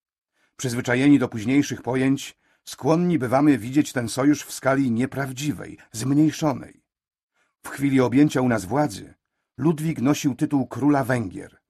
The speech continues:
Polski, Dalmacji, Kroacji, Ramy, Serbii, Galicji, Lodomerii, Komanii i Bułgarii. Karol Szajnocha twierdził:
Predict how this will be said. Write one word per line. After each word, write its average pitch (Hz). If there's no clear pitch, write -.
Polski, 151
Dalmacji, 143
Kroacji, 156
Ramy, 151
Serbii, 143
Galicji, 147
Lodomerii, 151
Komanii 160
i 139
Bułgarii. 117
Karol 131
Szajnocha 123
twierdził: 107